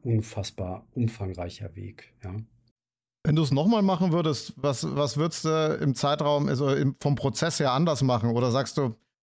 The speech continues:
Speaker 2: um sowas wie die zwei Jahre kommt man eigentlich gar nicht so richtig rum,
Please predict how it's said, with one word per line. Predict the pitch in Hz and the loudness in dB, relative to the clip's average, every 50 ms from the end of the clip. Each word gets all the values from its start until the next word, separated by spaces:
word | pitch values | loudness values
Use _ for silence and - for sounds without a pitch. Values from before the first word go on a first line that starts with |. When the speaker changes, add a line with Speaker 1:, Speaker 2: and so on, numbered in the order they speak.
| _ _ - | _ _ 0
Speaker 2:
um | 160 156 | 0 2
sowas | 135 147 147 156 139 117 | 2 2 2 2 0 2
wie | 147 | 2
die | 143 151 - | 2 2 2
zwei | - - 131 123 | 2 0 2 2
Jahre | 120 113 113 123 135 135 151 - | 2 2 2 2 2 0 -2 -2
kommt | - - 185 147 - | 0 0 0 0 2
man | 143 127 | 0 2
eigentlich | 123 127 123 113 - | 2 2 0 0 0
gar | 127 123 | 2 2
nicht | 135 110 | 2 2
so | 113 120 | 0 0
richtig | 113 113 - 127 110 113 | 0 0 -2 -2 -2 0
rum, | 107 131 135 107 | 2 2 2 0